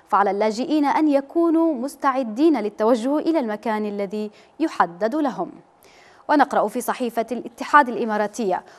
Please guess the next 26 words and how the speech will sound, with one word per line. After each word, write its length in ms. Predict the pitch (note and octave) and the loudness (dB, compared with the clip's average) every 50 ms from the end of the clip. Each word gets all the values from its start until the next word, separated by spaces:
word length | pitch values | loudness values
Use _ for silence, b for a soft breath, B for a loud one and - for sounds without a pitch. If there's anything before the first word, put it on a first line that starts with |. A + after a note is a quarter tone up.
| B B B | B B B
واحدا 420 | D4+ F4 E4 - - D#4+ D4 E4+ | 2 2 2 2 0 2 4 4
من 240 | D#4+ C#4+ A#3 G#3+ F#3+ | 4 4 2 0 -2
أكثر 320 | - C4 - - C4 A#3+ B3 | -2 -4 -2 0 0 0 0
الأخبار 480 | - - - - G3 A3+ A#3+ A#3+ B3 | 0 -2 -4 -4 -2 -2 -2 -2 -2
تداولا، 600 | A#3+ - A3+ G3+ A3 A3 F#3 E3+ E3+ D#3+ C#3+ - - F#3 - _ _ _ b b b b b b b b b - | -4 -4 -4 0 2 2 2 2 -2 -6 -8 -8 -10 -12 -20 _ _ _ b b b b b b b b b 2
قضى 280 | E4+ E4 C4+ E4+ E4+ E4 E4 | 2 4 4 4 2 2 0
ثمانية 520 | A3+ G#3 A3 A#3+ C4+ C#4 C#4+ C#4 C#4 C#4 C#4+ | -4 -2 -2 0 0 2 2 0 0 0 0
وعشرين 640 | C4 B3 A3 G3 F#3+ G3 - - A3+ C4 C4 B3+ | -2 0 0 0 -2 -2 -2 -6 -4 -2 -2 0
عاما 380 | A#3+ A3 B3+ C#4 C#4 C4 B3 A3 | 0 0 2 2 2 2 0 -4
في 100 | - - | -6 -8
السجن 560 | A#3 - - D#4+ E4+ D#4+ E4+ E4+ F4 F4+ E4 - - b b b b b b b | -10 -6 -2 -2 -2 0 2 0 0 0 -2 -6 -16 b b b b b b b
لأن 280 | G#3+ - - D4 C#4+ C4 | -2 2 2 2 2 2
الضحية 600 | A3+ G3+ A#3+ A#3 - - D4+ C#4+ D4+ D#4 D#4 D4+ b b b b b b - - | 0 -2 -4 -4 -2 -2 -2 0 0 0 -2 -2 b b b b b b -6 -2
رأته 260 | G#3+ - - - C#4 | -2 -2 0 -2 -4
في 100 | C4 D4 | -4 -4
الحلم. 420 | C#4 - - D4+ C4 G#3+ F3 D3 - - _ b b b b b b | -4 -4 -2 -2 -2 -2 -2 -6 -10 -14 _ b b b b b b
وقالت 360 | - F4+ - G#4+ F#4 C4 - | -2 2 4 4 4 4 2
الاتحاد 600 | A3 G#3 G#3+ - A#3+ - - B3 G#3+ G3 - - - b b b b b | 0 -2 -2 -4 -4 2 4 4 4 2 -2 -10 -16 b b b b b
إن 160 | G#3 A3 G#3+ A3+ | -4 -2 -2 -2
محكمة 340 | A#3 - - B3+ A#3+ A#3+ A#3+ | -2 -2 0 0 0 0 0
أمريكية 640 | A#3+ A3+ A#3+ B3+ B3+ A#3+ B3+ B3+ - C#4+ C#4 B3+ A3+ | -2 0 0 0 0 -2 -4 -4 -4 -2 0 0 0
قضت 420 | G#3+ - - C#4 B3+ B3+ A#3+ - | -2 -2 0 0 0 0 -2 -2
ببراءة 640 | A3+ B3 A#3 A#3 B3 B3+ C#4 C#4 - B3 - - A#3 | -4 -4 -2 -2 0 2 2 2 2 0 -2 -2 -2
رجل 380 | A3+ B3+ C4+ B3 C#4 C4+ C4 A#3+ | 0 0 0 0 2 0 0 0
من 260 | A3 A3+ B3 B3+ B3 | 0 -2 -2 0 2
دنفر 400 | C4+ C#4+ C#4+ B3+ G#3 F#3 E3 | 2 2 2 2 -2 -4 -6